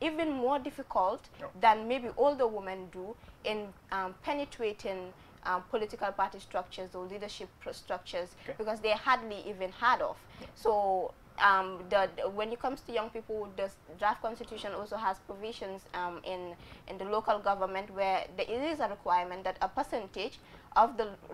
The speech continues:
Speaker 1: lo-, local government representatives have
Speaker 2: Have
Speaker 1: to
Speaker 2: to
Speaker 1: be
Speaker 2: be
Speaker 1: young
Speaker 2: the
Speaker 1: people.
Speaker 2: very one, yeah.
Speaker 1: So these are all, these are
Speaker 2: That
Speaker 1: all
Speaker 2: mean
Speaker 1: things that are
Speaker 2: this
Speaker 1: taking
Speaker 2: will help
Speaker 1: us
Speaker 2: us
Speaker 1: to
Speaker 2: to
Speaker 1: the
Speaker 2: know
Speaker 1: right
Speaker 2: that,
Speaker 1: direction.
Speaker 2: yes, we, we, we
Speaker 1: Mm-hmm.
Speaker 2: have a voice here, and thank God that you've mentioned that, um, it's going to be a process that is going to push Gambia forward. This will clear also the myth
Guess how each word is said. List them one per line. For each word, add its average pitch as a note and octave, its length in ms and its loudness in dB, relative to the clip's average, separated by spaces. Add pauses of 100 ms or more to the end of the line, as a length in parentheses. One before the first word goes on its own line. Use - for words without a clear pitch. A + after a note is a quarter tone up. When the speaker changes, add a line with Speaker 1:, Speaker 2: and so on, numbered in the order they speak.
Speaker 1:
lo-, G3+ 140 -6 (100)
local G#3 240 -4
government F#3 380 -6
representatives F#3 720 -10
have A#4+ 200 0
Speaker 2:
Have - 80 -10
Speaker 1:
to C#4 80 -4
Speaker 2:
to G#3+ 40 -6
Speaker 1:
be G#3 80 -2
Speaker 2:
be - 60 2
Speaker 1:
young F#3 140 2
Speaker 2:
the - 100 -12
Speaker 1:
people. - 400 -14
Speaker 2:
very A#2+ 180 6
one, G#2+ 140 -6
yeah. - 80 -8
Speaker 1:
So G3+ 400 2 (100)
these C#4 160 -2
are B3 180 6
all, G#3 400 6
these C#4 160 -2
are C4+ 100 6
Speaker 2:
That - 100 4
Speaker 1:
all G#3+ 140 8
Speaker 2:
mean G#3 100 2
Speaker 1:
things G#3 320 -6
that F#3 180 0
are F3+ 80 0
Speaker 2:
this C3 180 0
Speaker 1:
taking C3+ 120 4
Speaker 2:
will B2 60 0
help B2 160 6
Speaker 1:
us B2 100 4
Speaker 2:
us - 60 -4
Speaker 1:
to - 0 -
Speaker 2:
to - 40 0
Speaker 1:
the - 60 4
Speaker 2:
know A#2+ 80 6
Speaker 1:
right A#2 80 6
Speaker 2:
that, - 160 2
Speaker 1:
direction. A#2 240 4
Speaker 2:
yes, A2+ 200 0
we, A#2+ 280 2
we, A#2 60 -6
we A#2 160 2
Speaker 1:
Mm-hmm. A2+ 180 0
Speaker 2:
have A#2 200 6
a A2+ 80 4
voice C3 280 2
here, C#3 240 6
and B2 340 2 (240)
thank D3 200 6
God C#3 120 8
that A#2+ 120 6
you've A#2 140 -6
mentioned A#2 380 -2
that, G#2+ 140 0 (120)
um, A2 300 4 (300)
it's A2+ 160 -4
going A#2+ 160 2
to A2+ 120 -6
be A2 200 0
a G#2+ 80 2
process A2 360 0
that A2+ 160 -2
is A2 140 -10
going A2+ 180 -6
to A2 80 -10
push A2+ 200 -4
Gambia A2+ 240 0
forward. A2 340 -2 (360)
This B2+ 160 -2
will A#2+ 140 -2
clear A#2+ 480 6
also B2 240 2
the A2+ 80 4
myth - 240 -2